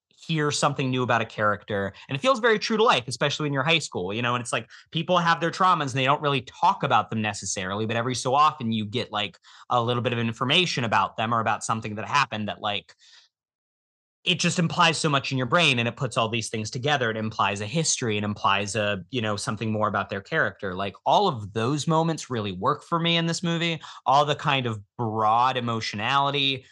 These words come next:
sometimes really works for me, and sometimes, like, dips from sincere into saccharine. But yeah, I mean, I guess, I don't know. That's my statement. Like, I li-, I like all the little,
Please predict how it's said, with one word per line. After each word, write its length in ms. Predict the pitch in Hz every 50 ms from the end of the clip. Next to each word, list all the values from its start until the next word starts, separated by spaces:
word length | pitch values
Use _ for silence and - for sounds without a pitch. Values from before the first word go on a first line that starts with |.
| _ _ _ _ -
sometimes 920 | - - - - - 175 175 196 214 190 208 214 214 220 220 220 214 180 185
really 240 | 214 214 214 214
works 280 | 214 220 220 208 - -
for 60 | 208 208
me, 200 | 214 214 208 185
and 180 | 156 151 135
sometimes, 600 | - - 156 151 151 147 165 151 147 143 139 117
like, 200 | 139 131 117 104
dips 240 | 107 135 139 - -
from 200 | - 147 131 123
sincere 440 | 120 - 135 117 - - 131 123 127
into 160 | 123 113 101
saccharine. 680 | - - 135 135 147 - - 202 202 208 214 214 226 226 - _ _ _ _ _ _ _ _ _ _ _ _ _ _ _ -
But 80 | 135 139
yeah, 200 | 143 110 85 76 -
I 20 |
mean, 320 | 110 113 110 101 101 123 - _ _ _ -
I 20 |
guess, 200 | 120 120 - - -
I 160 | 110 110 113
don't 120 | 123 104 101
know. 180 | 101 107 117 - -
That's 180 | 120 123 - -
my 100 | 131 123
statement. 360 | 117 - 131 131 - - - -
Like, 120 | 147 143 160
I 100 | 170 185
li-, 120 | 202 214 -
I 100 | 185 196
like 220 | 226 254 277 - 277
all 160 | 262 247 208
the 100 | 226 226
little, 240 | 214 220 208 208